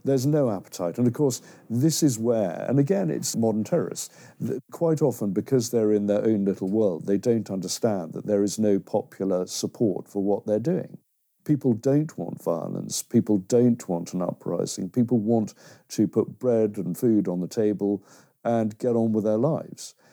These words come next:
When it comes to the gunpowder plotters, the doors are shut in their faces and no one wants to join them. And also people appreciate that they're on the, you know, they're, they'd be backing the losing side by this stage. You're not going to start backing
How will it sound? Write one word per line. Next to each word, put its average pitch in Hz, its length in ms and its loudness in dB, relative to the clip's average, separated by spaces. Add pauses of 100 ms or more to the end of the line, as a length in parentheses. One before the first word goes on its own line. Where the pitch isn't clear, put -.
(300)
When 117 140 2
it 104 80 0
comes 147 240 0
to 107 60 -4
the 90 60 -4
gunpowder 90 420 -2
plotters, 87 500 -4 (320)
the 110 140 2
doors 117 400 4
are 104 60 0
shut 98 320 0
in 90 80 -4
their 87 140 -2
faces - 640 -4 (120)
and 95 240 -2
no 104 140 4
one 95 200 2
wants 90 240 -4
to 85 100 -8
join 90 320 -2
them. 95 180 -12 (300)
And 151 120 4
also 175 300 2
people 85 320 -4
appreciate 82 680 0
that 101 160 -2
they're 107 220 2
on 110 120 0
the, 110 80 2
you 113 440 0
know, 90 80 -6
they're, 107 220 -2
they'd 104 280 0
be 107 100 2
backing 101 420 -2
the 104 100 2
losing 104 440 0
side 117 400 -2
by - 160 -8
this - 120 -10
stage. - 400 -10 (360)
You're 113 120 4
not 123 180 2
going 107 180 2
to - 60 -10
start 95 280 -2
backing 92 500 -4